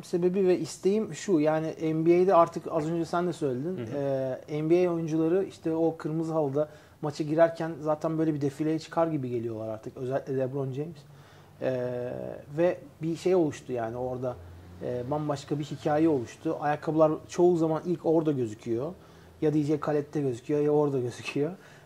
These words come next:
Speaker 1: E, senin, e, son zamanlarda basketbol oyuncularının
Speaker 2: Hı hı.
Speaker 1: N B A'de giydiklerinden böyle bir beş tane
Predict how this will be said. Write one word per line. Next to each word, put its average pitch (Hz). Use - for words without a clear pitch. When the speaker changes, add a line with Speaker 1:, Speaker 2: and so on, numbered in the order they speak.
Speaker 1:
E, 135
senin, 208
e, 160
son 175
zamanlarda 175
basketbol 170
oyuncularının 160
Speaker 2:
Hı 123
hı. 156
Speaker 1:
N -
B 160
A'de 160
giydiklerinden 160
böyle 160
bir 151
beş 147
tane 156